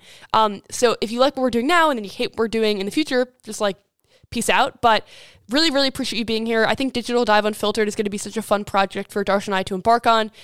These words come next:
It also really supports the podcast and helps us continue to do it, which is cool. Um, and obviously, like, cultivate this connection with you guys. So that's the plan for it. Um,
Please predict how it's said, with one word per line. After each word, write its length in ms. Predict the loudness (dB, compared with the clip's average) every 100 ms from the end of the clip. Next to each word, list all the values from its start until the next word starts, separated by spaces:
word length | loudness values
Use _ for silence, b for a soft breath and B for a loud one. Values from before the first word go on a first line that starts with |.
| B
It 80 | 0
also 200 | 2 4
really 160 | 2
supports 320 | 2 -2 -4 -2
the 60 |
podcast 480 | 0 0 2 -2 -2
and 80 | -4
helps 260 | -4 -2
us 140 | -2 -4
continue 400 | -8 -8 -6 -4
to 60 | 0
do 160 | 2
it, 60 | 2
which 120 | -2
is 80 | -8
cool. 340 | 0 0 0 B B B 0
Um, 260 | 0 2 -2
and 140 | 0
obviously, 440 | 0 -2 -6 -6 -10 _ -4
like, 160 | -4 0
cultivate 260 | -2 -2
this 120 | -6 -6
connection 320 | -6 -4 -4
with 120 | -4
you 60 | -4
guys. 220 | -6 2
So 220 | 4 2 _ B B -6
that's 220 | -4 -4
the 80 | -6
plan 300 | -4 -4 -4
for 220 | -4 -4
it. 160 | -4 -10 _ _
Um, 400 | 0 0 -2 -12